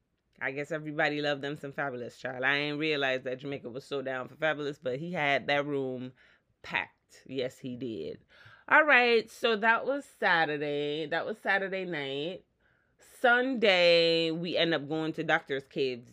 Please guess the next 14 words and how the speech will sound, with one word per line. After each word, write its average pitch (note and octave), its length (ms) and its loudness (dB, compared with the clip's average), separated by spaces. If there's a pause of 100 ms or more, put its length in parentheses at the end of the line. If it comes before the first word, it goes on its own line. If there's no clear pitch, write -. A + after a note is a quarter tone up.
(160)
Beach. - 420 -12
We're C3+ 200 -4
in F3+ 280 -4
Montego G#3+ 500 -4
Bay D3+ 200 -2
now, C3 640 -4 (340)
and D3 160 -4
we D3+ 100 -4
go D3+ 180 -2
to D#3 80 0
Doctor's D3 440 -4
Cave B2+ 340 -6
that B2+ 280 -8
day. D#2 320 -8